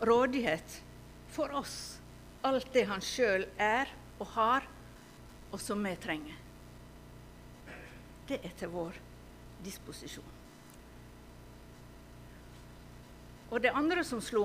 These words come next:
meg når jeg begynte å se nærmere på denne teksten, det var jo det at den er nøye utformet i tre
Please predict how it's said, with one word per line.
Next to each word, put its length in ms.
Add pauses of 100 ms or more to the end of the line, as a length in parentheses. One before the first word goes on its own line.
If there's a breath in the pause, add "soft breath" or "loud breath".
meg 240 (880)
når 180
jeg 80
begynte 260
å 40
se 200
nærmere 600
på 120
denne 280
teksten, 440
det 120
var 120
jo 80
det 120
at 220 (4000)
den 160
er 120
nøye 320 (120)
utformet 540
i 100
tre 200